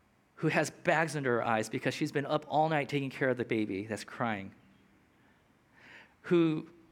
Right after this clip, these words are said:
lost her figure because of her pregnancy, who gave up her pedicure and manicure because she needed that money to spend for, for, for, uh, for formula, you know?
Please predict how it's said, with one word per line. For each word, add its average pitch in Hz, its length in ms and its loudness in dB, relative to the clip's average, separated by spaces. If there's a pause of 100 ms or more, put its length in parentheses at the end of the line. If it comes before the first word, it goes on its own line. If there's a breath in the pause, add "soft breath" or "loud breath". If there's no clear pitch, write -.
lost 170 320 4
her 185 80 4
figure 180 360 4
because 165 640 2
of 135 100 0
her 131 80 2
pregnancy, 120 720 -2 (1800 loud breath)
who 180 520 6 (340 loud breath)
gave 185 260 6
up 180 240 4
her 151 380 4 (120)
pedicure 170 420 4
and 151 100 0
manicure 147 400 2
because 139 340 0
she 151 160 -2
needed 151 220 0
that 139 120 2
money 139 200 0
to 139 100 -10
spend 139 420 -2 (420)
for, 135 340 0
for, 123 400 -2
for, 127 240 2
uh, 113 220 4 (680)
for 135 140 -2
formula, 120 520 0 (280)
you 131 80 0
know? 127 160 -2